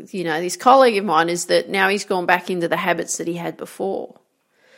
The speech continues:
And why has he gone back into those habits that he had before? Well,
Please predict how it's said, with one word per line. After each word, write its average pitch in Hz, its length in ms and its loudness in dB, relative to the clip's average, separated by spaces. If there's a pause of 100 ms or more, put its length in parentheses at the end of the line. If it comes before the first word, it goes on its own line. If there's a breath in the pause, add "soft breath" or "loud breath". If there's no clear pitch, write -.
(120 soft breath)
And 190 140 0
why 226 300 8
has 240 260 0
he 226 120 -2
gone 196 280 2
back 190 240 0
into 190 180 -6
those 170 220 -2
habits 175 380 -6
that 175 100 -4
he 165 100 -6
had 165 200 -4
before? 170 400 -2
Well, 165 320 0